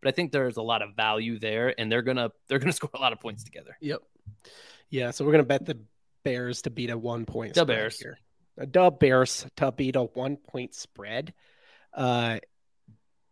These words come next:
Speaker 2: if they're gonna win, they're gonna win by more than one. I mean, I guess it's possible to win by one point, but, like, how often does that happen? <laughs> Like, almost never. It's very hard. Very hard to win by one point in football.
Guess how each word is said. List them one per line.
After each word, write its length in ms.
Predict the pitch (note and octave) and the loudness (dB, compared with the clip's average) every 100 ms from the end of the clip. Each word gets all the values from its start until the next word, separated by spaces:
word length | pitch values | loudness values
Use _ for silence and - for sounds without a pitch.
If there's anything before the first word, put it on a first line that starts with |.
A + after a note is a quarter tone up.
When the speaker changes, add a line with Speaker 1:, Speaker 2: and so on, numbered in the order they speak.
| _ _ _ - | _ _ _ -6
Speaker 2:
if 120 | - | 6
they're 180 | D#3+ D#3+ | 8 10
gonna 140 | C3 | 8
win, 200 | C#3+ C#3 | 8 6
they're 120 | A#2+ | 4
gonna 140 | B2 A#2+ | 0 2
win 180 | B2+ | 0
by 100 | A#2 | -2
more 160 | A2+ A2+ | -6 -8
than 140 | A2 | -8
one. 240 | A2 G#2+ - | -8 -10 -8
I 80 | C#3+ | 2
mean, 180 | D3 C#3+ | 6 6
I 80 | C#3+ | 6
guess 320 | D#3+ - - D3 | 4 4 -2 -8
it's 140 | C3 | -10
possible 580 | - A#2 A2+ C3 B2 B2 | -10 -8 -8 -8 -10 -10
to 220 | C3 A#2+ | -8 -8
win 240 | A2 B2 A#2 | -6 -8 -6
by 140 | A#2 | -6
one 220 | A#2 A2+ G#2+ | -4 -6 -4
point, 300 | A#2+ A#2+ - | -4 -4 -6
but, 260 | A2+ - _ _ _ _ _ - - | -6 -6 _ _ _ _ _ -16 0
like, 280 | C3 - - | 0 0 0
how 260 | - D3+ | 8 10
often 300 | C3 B2+ B2+ | 10 8 2
does 140 | A#2+ - | -6 -6
that 180 | A#2 - | -6 -6
happen? 540 | A2+ - - G#2+ - | -4 -2 -2 -4 -8
<laughs> 60 | - _ _ - | -20 _ _ -2
Like, 200 | D3 - | -2 6
almost 300 | F#3+ G#3 - | 8 8 10
never. 280 | G3 B2 A2 - | 8 8 2 0
It's 160 | D#3+ | 4
very 240 | F3+ A3 E3 | 8 10 10
hard. 340 | D3+ A2+ G#2 - _ - - - - | 8 6 0 -16 _ -20 -12 -2 6
Very 140 | B3 C4+ | 10 12
hard 160 | G#3+ | 12
to 60 | F3+ | 12
win 120 | D#3+ | 10
by 120 | D3 | 10
one 160 | C#3 C3+ | 8 6
point 240 | C#3 B2+ | 2 0
in 60 | A#2+ | -2
football. 420 | C3+ - A#2+ - | -8 -6 -8 -10